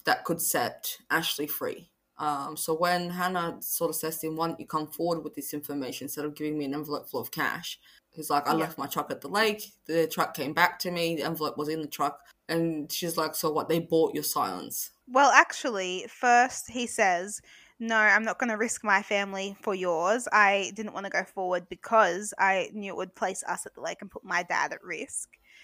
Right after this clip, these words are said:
Speaker 2: I'm giving you this
Speaker 1: Yeah.
Speaker 2: now so you can have a better chance at, like, getting your mum out." And then she follows him to the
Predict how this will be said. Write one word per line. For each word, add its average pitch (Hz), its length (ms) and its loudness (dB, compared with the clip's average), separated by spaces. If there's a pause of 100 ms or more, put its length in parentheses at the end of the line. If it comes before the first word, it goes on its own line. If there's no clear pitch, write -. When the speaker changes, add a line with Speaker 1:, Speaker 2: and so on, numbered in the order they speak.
(200)
Speaker 2:
I'm 214 160 -2
giving 214 280 -6
you 214 100 -6
this 180 120 -2
Speaker 1:
Yeah. 135 160 0
Speaker 2:
now 165 260 -2
so - 140 -12
you 175 260 -12
can 185 200 -8
have 170 280 0
a 175 80 -4
better 170 220 -2
chance - 440 -10
at, - 120 -10
like, - 400 -4 (340)
getting 185 280 0
your 165 100 -6
mum 170 240 -4
out." - 320 -4 (500)
And 226 120 -2
then 226 120 -2
she 277 240 -6
follows 254 400 2
him 220 360 -6
to 208 120 -14
the 190 120 -8